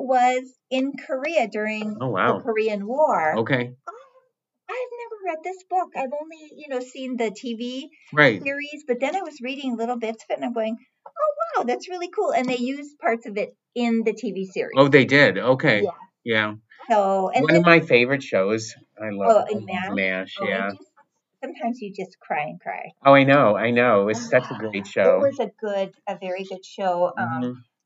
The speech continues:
Speaker 1: this, I mean, they made so many jokes on it, but there were some,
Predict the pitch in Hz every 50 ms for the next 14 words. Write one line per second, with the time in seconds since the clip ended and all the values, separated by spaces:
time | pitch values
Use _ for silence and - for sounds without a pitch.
0 | _ - 269 269 - - - 285 277 285 294 285 277 269 262 - 269 262 262 262
1 | 240 220 214 - - 339 254 254 233 233 190 - - 190 202 214 233 233 - _
2 | - 190 175 165 170 170 165 - _ - 190 170 165 160 - - - 190 190 196
3 | 262 339 370 _ 392 370 339 311 277 240 214 - 220